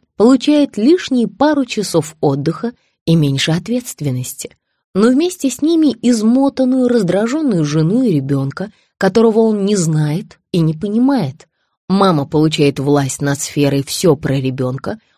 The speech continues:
укрепляет свою значимость и обретает законный повод обижаться на папу и в любой момент вытаскивать из рукава козырь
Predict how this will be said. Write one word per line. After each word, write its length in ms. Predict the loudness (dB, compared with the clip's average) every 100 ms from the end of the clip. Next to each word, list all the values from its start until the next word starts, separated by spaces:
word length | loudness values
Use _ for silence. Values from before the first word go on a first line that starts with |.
| -2
укрепляет 580 | 0 0 -2 0 -2 -2
свою 240 | -2 0
значимость 720 | 0 0 -2 -4 -2 -4 -4 -18 _ _ 0
и 80 |
обретает 480 | 2 2 0 0 0
законный 580 | 0 -2 0 -2 0 -2
повод 400 | 0 0 0 -2
обижаться 640 | -2 0 0 0 -2 -4
на 160 | -2 -2
папу 420 | -2 -4 -4 -10 _ _ 0
и 100 | 2
в 80 | 4
любой 320 | 4 4 4
момент 440 | 2 2 0 0
вытаскивать 840 | 0 0 2 0 -2 -4 -4 -2
из 120 | -2 -2
рукава 420 | -2 -2 0 -4
козырь 480 | -2 -2 -2 -4